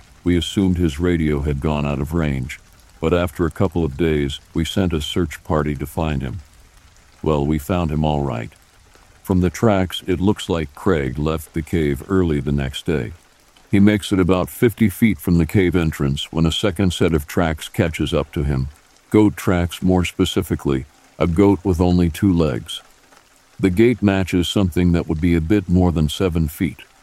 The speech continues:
like Craig described in his journal. What we found of Craig was dragged seventy feet up a nearby tree and torn to pieces.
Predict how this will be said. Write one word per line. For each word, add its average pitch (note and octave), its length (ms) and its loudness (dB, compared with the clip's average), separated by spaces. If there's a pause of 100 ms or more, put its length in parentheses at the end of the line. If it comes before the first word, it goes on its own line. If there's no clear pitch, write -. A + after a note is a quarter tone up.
like F2 240 -2
Craig F2+ 460 2
described D#2+ 540 -2
in D#2 80 2
his D2+ 180 -2
journal. D2 420 -2 (960)
What - 140 2
we A2 120 2
found A#2+ 300 2
of F2+ 120 -2
Craig F2+ 420 2
was D#2+ 160 -2
dragged F#2 480 0
seventy G2+ 420 2
feet F2 280 -2
up D#2+ 180 -2
a D#2 80 0
nearby F2 540 2
tree D#2+ 420 0
and D2+ 180 0
torn F2+ 320 0
to D2+ 100 -6
pieces. D2 560 -4